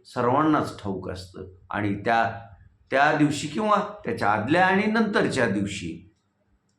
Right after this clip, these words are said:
<clears throat> येणाऱ्या गर्दीचं नियोजन करणं हे स्थानिक प्रशासन आणि राज्य सरकारचं पण काम असतं आणि नेमकं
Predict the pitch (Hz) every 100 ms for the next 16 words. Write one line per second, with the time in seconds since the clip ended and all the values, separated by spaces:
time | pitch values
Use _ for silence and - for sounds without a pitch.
0 | _ _ 127 139 101 104 113 113 123 127
1 | 120 - - - - _ _ 110 120 160
2 | 170 190 - 147 123 127 160 175 165 127
3 | - 107 95 90 87 - - - 127 113
4 | - - - _ - 113 101 107 107 117
5 | 120 139 143 180 101 - - 117 113 107
6 | 107 120 - 123 104 95 90 90 87 90
7 | 87 95 87 82 87 - - - _ _
8 | - 98 104 117 143 - 110